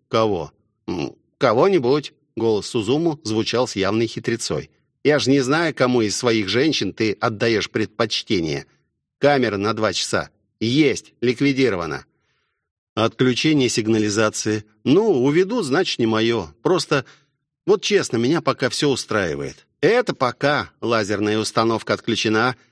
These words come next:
А вот подрастешь, станешь аристократом, придется думать о наследниках. И чем раньше ты об этом позаботишься, тем лучше будет. А ты у нас, как я погляжу,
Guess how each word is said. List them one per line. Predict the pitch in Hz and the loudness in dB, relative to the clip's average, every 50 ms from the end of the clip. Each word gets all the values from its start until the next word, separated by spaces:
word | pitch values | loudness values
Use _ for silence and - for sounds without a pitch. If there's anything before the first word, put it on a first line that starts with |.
| _ _ _ _ - | _ _ _ _ -2
А | - 139 156 | 0 2 4
вот | 170 160 147 - | 2 2 0 0
подрастешь, | 165 147 151 151 147 - - - 214 202 147 110 - | 0 0 0 0 0 -2 0 0 0 0 0 -2 -4
станешь | - - - 208 220 208 196 180 123 - - | -4 -2 0 0 2 2 2 2 2 0 -2
аристократом, | 117 110 110 - - - 123 - - 139 143 139 127 - 101 87 82 - | -4 -4 -4 -4 -2 -2 -2 0 0 0 2 2 0 0 -4 -6 -6 -6
придется | - 104 113 110 127 127 - 156 | -6 -4 0 0 0 0 0 0
думать | 151 147 160 160 165 160 147 - | 0 0 2 2 2 2 2 0
о | 151 156 | 0 2
наследниках. | 160 156 - - 143 143 156 160 160 165 147 - 113 85 - - _ _ _ _ _ _ _ - | 0 0 0 0 0 0 2 2 0 0 0 0 -2 -4 -4 -8 _ _ _ _ _ _ _ -2
И | 127 117 | -2 0
чем | - 156 156 147 | 2 2 2 2
раньше | 147 160 165 147 - - - | 2 2 2 0 -2 -2 -2
ты | - 139 | 0 0
об | 135 131 120 | 0 2 2
этом | 139 143 - 127 113 - | 0 0 0 -2 -2 -2
позаботишься, | 123 113 127 127 131 156 190 190 - - 101 - - 101 85 | -2 0 0 2 2 2 0 0 0 -2 -4 -4 -4 -6 -4
тем | - - 135 131 123 | -2 0 0 2 2
лучше | 139 175 175 - - 110 | 2 2 2 0 -2 -2
будет. | 98 107 107 95 101 98 - _ _ _ _ _ _ _ _ - | 0 0 0 0 -2 -4 -8 _ _ _ _ _ _ _ _ 0
А | 175 185 180 151 | 2 2 2 2
ты | - - 135 135 135 143 156 | 2 2 2 2 2 2 2
у | 156 156 | 2 2
нас, | 156 160 160 147 147 | 2 2 0 0 -2
как | - 156 143 - | -2 -2 -2 0
я | 147 151 139 | 0 0 0
погляжу, | - 147 139 139 143 147 139 139 151 151 143 | 0 -2 -2 0 0 0 0 0 0 0 -2